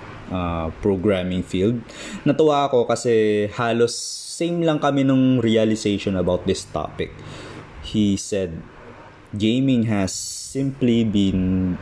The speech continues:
the entry point, uh, entry point for generations of programmers and has boomed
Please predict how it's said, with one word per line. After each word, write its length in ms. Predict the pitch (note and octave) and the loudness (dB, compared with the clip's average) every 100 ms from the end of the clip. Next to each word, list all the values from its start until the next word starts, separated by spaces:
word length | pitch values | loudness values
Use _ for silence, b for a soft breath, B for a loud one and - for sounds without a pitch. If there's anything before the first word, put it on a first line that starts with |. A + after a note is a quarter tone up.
| - | -2
the 160 | G#2+ - | -2 0
entry 400 | B2+ C#3+ A#2 A2 | 0 0 0 -2
point, 400 | - E2 F2 - - - | -4 -2 -4 -6 -8 -6
uh, 600 | - A#2 G#2 F#2+ F2 F2+ - - - | -4 0 0 0 -2 -4 -8 -8 -2
entry 240 | C#3 C#3+ | -2 0
point 440 | D3 - B2+ B2 - | 0 2 2 2 -2
for 440 | - G#2 G2+ G2+ G#2+ | 2 4 4 4 2
generations 960 | G#2 G#2+ G#2+ G2+ G2+ G2+ G#2 G2+ G#2 - | 2 2 2 2 0 0 0 0 0 -2
of 160 | F2 | -4
programmers 800 | G2+ G#2 A2 G2 F2 F2+ F#2 F2+ | 0 2 2 2 0 0 0 -2
and 240 | - F#2+ E2+ | -4 -6 -4
has 240 | F2 - | -6 -6
boomed 600 | A2 G#2 B2 D3+ E3 | -6 0 0 2 0